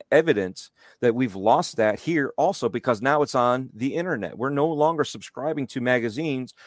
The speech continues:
or going to the stores and buying these magazines every month. Now it's what's here in the now. How fast can I get it out there? You know, uh, what, it would have been even faster had they done the route that I did. Just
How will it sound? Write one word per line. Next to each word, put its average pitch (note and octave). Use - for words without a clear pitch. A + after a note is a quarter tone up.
or C3+
going D3+
to C#3+
the B2+
stores C3+
and C3+
buying D3+
these B2+
magazines C3
every A#2
month. A#2
Now C#3+
it's -
what's C3+
here E3
in C#3+
the A2+
now. B2+
How D3+
fast D3
can C3
I A#2+
get A#2
it A#2
out D#3
there? G2+
You A#2+
know, A2
uh, F2
what, B2
it D3
would G3
have D3+
been C3
even C#3
faster D#3
had B2+
they C3
done C#3
the A#2
route C3
that A#2
I F#3
did. A2
Just G#2